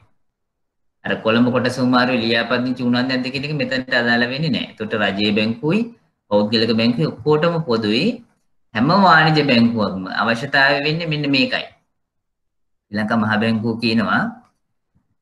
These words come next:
තමන්ගේ මූල්‍ය ප්‍රකාශ, කාර්තුමේ මූල්‍ය ප්‍රකාශ, අ, පත්තරවල පළ කරන්න ඕනි කියලා. පුවත්පත්වල පළ කරන්න ඕනේ.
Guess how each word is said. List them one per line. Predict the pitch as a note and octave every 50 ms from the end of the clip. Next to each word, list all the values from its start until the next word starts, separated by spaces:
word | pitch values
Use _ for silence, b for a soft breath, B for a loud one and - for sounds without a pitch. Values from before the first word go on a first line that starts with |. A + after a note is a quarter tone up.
| _ _ _ _ _ _ _
තමන්ගේ | - G#2+ A2+ B2 C3+ D3 D#3+ E3 E3+ E3+ F3 F3+ F3+ F3+
මූල්‍ය | E3+ D3 C3 B2+ B2+ C3 C#3+ D3 D3 C#3+
ප්‍රකාශ, | C3 B2+ - - G2 F#2+ F#2 - - -
කාර්තුමේ | - A2 A2+ G#2+ A2+ B2 C3+ D3+ D#3 - - D#3+ D#3+ D#3+ E3 D#3+ D#3+ D#3
මූල්‍ය | C#3 B2 A#2+ A#2+ A#2+ C3+ C#3
ප්‍රකාශ, | C#3 D3 C#3+ C#3 C3+ A#2 G2+ G2 F#2+ - - - F#2+ G2 C3 F3+ B3 - - - - _ _ _ _ _ _ _ _ _ _ _ _ _ _ _ _ _ _ _ _ _ _ _ _ _ _ _ _ _ _ _ _ _ _ _ -
අ, | F2 E2+ E2+ E2+ E2 E2+ E2+ - - - - - - _ _ _ _ _ _ _ _ _ _ _ _ _ _ _ _ _ _ _ _ _ _ _ _ - _ _
පත්තරවල | - B2 B2 B2+ - - - - F#3 F3+ F3 F3+ F3 F#3 F3+ G3 A#3+ A#3+
පළ | A#3 G3 D#3+ D3+ D3+
කරන්න | D#3 - D3 C3+ C3+ C#3 D#3 E3
ඕනි | D#3+ C#3+ B2 A2 G#2
කියලා. | - - E2 D2 - - - _ _ _ _ _ _ _ _ _ _ _ _ _ _ _ _ _ _ _ _ _ _ _ _ G#2
පුවත්පත්වල | G#2+ A#2 B2+ - - - - D3 C#3+ C#3+ - - D#3 D#3+ F3+
පළ | F3+ - C3+ B2+ A#2+
කරන්න | - B2 A#2 A2 A2 A2 A2
ඕනේ. | A2 A2+ A#2+ C3+ F3+ A#3+